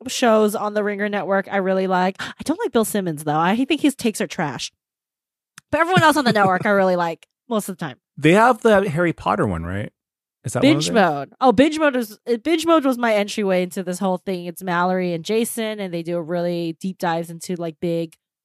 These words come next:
Speaker 1: I Ps. Like, uh, their first, they first did it originally for Game of Thrones. They did every single episode, and then they did a whole Harry Potter deep dive, which was very, very delightful.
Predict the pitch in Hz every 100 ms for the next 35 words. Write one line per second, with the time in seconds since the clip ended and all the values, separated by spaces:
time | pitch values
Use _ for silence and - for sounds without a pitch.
0 | _ _ _ - 180 165 - 185 175 185
1 | 175 180 160 - 190 175 165 165 180 -
2 | 202 190 - - - 226 214 330 277 302
3 | 269 240 226 220 220 208 - 196 190 196
4 | 180 165 285 302 285 285 196 185 196 214
5 | 208 196 - 175 175 226 247 - 233 226
6 | 220 _ _ _ _ - 202 196 196 190
7 | 196 190 185 185 180 190 185 185 175 -
8 | 208 208 190 208 185 196 180 180 170 165
9 | 165 156 156 170 165 151 _ 208 180 170
10 | 160 156 160 147 147 - 185 160 156